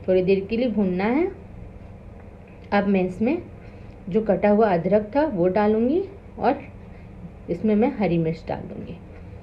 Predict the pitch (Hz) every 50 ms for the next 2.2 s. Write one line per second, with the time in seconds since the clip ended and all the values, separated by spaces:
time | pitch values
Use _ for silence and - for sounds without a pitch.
0 | - - - - - 190 196 196 190 196 196 190 185 - 202 - 196 185 180 170
1 | 175 175 175 175 185 180 180 185 185 175 170 170 165 160 165 165 170 165 175 202
2 | 208 233 294 370